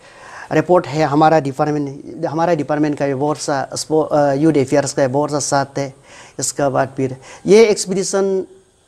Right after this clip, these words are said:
मेरा शुरू हुआ है, मैं उसको स्पेशली थैंक्स देना चाहता है कि, अ, लेट, अ, चीफ मिनिस्टर दोरजी कंडू साहब को और लेट होम मिनिस्टर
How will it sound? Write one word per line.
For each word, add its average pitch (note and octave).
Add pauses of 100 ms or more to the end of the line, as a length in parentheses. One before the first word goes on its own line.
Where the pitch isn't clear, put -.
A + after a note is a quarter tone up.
(140)
मेरा E3+
शुरू F3
हुआ E3+
है, D3
मैं D#3
उसको E3 (160)
स्पेशली F3+
थैंक्स E3+
देना C#3
चाहता C#3
है B2+
कि, C3 (640)
अ, C#3 (340)
लेट, F3+ (760)
अ, C#3+
चीफ E3+
मिनिस्टर D#3 (460)
दोरजी D3
कंडू D3
साहब C#3
को C#3+ (480)
और C#3+ (220)
लेट E3
होम E3
मिनिस्टर D3